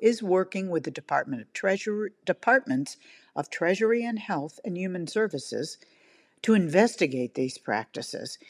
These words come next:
in addition to investigating consumer complaints filed against special medical card providers for illegal complaints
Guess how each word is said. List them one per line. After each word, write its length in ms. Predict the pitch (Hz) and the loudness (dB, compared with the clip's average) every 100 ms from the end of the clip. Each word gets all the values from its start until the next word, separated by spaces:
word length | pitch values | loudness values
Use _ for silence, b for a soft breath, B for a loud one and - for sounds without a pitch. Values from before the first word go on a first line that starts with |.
| b b | b b
in 140 | 220 | 2
addition 640 | 196 165 190 285 - 180 147 | 2 0 2 2 2 -4 -4
to 140 | 170 | -2
investigating 760 | 160 147 160 160 165 156 160 151 | 0 0 0 0 -2 0 -2 -2
consumer 680 | 170 156 - 202 170 147 - | -4 -2 2 2 2 -4 -8
complaints 760 | - 143 - 269 254 151 185 - b b b b | -10 -10 -2 2 2 0 -4 -12 b b b b
filed 520 | - - 214 247 269 254 | -10 0 2 4 4 2
against 440 | 175 170 170 - | 2 0 -2 -6
special 540 | - 190 202 233 226 220 b b | 0 0 2 4 2 0 b b
medical 420 | 160 185 220 208 165 | -2 2 2 2 0
card 340 | 165 147 139 | 0 -2 -2
providers 800 | 156 135 139 135 135 143 - - _ _ _ _ _ b b b b | -4 -4 -4 -4 -4 -4 -6 -16 _ _ _ _ _ b b b b
for 240 | - 175 - | 2 2 2
illegal 720 | 175 160 170 196 208 220 - _ _ _ _ _ _ _ - | -2 0 0 2 4 2 0 _ _ _ _ _ _ _ -8
complaints 800 | - 104 - 185 143 117 - | -2 -2 0 0 0 -4 -12